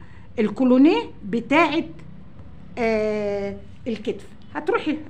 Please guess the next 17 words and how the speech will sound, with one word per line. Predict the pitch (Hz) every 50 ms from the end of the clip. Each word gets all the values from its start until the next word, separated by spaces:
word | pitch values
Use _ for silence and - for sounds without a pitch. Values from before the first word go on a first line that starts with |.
| - -
الكتف | 254 247 - - 285 285 - 277
اهو، | 226 - 302 440 494 - - - -
بصي | 214 277 294 - - 370 440 466 - - - - - - -
انا | 196 190 170
عاملاه | 180 196 208 233 254
ازاي | 240 196 202 233 311 415 554 523 - - -
اهو. | - 247 339 311 311 - - - - - - - - - - - - - - - - - - - - - - - - - - - - - - - - - - - - - - - - - - - - - - - - -
تظبطي، | 214 202 180 190 175 170 - - - 226 302 339 320 - - - -
اهم | - - - 233 320 320 277 247 214
حاجه | - - 285 330 339 269 320 - - - - - - -
تبقى | - 285 254 - - - 196
شغلك | - - - 349 - 320 302 302 - 247
متظبط | 233 226 202 180 175 165 175 220 247 - 180 - - - 202 202 202 - - - - - - - - - - - - - - - - - - - - - - - - - - - - - - -
عشان | - - 247 247 240
يطلع | 277 370 - - 294 196
معاكي | 185 202 220 247 - 208
مظبوط. | 175 170 156 147 139